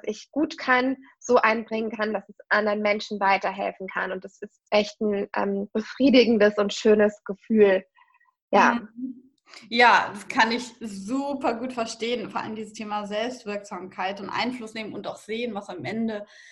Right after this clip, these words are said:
Speaker 2: äh, bei rauskommt. Und das
Speaker 1: Mhm.
Speaker 2: Thema Menschen, Menschen unterstützen ist ein sehr, sehr, sehr, sehr schönes. Ja, ähm,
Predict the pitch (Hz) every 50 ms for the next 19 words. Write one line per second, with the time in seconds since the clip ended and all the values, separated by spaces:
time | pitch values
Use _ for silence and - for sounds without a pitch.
0 | - - _ _ _ - 214 254 262 262 254 254 254 240 240 254 247 240 247 269
1 | 302 320 330 330 - - 320 269 269 269 - - 240 247 240 240 240 240 233 247
2 | 269 269 262 247 240 233 233 220 226 214 208 214 208 208 214 220 220 - - 208
3 | 202 - - 196 240 277 - - 240 - 220 220 214 - - 226 220 - - -
4 | - - 196 - - 202 208 196 190 190 196 196 196 190 190 196 190 190 190 185
5 | - - - _ 196 202 202 202 196 202 202 202 196 - - 202 196 196 196 196
6 | 196 196 196 - _ _ _ _ _ _ - - _ _ _ _ _ _ _ _
7 | _ _ _ _ 233 240 233 226 214 - - - - 277 277 285 285 277 285 285
8 | 285 285 285 -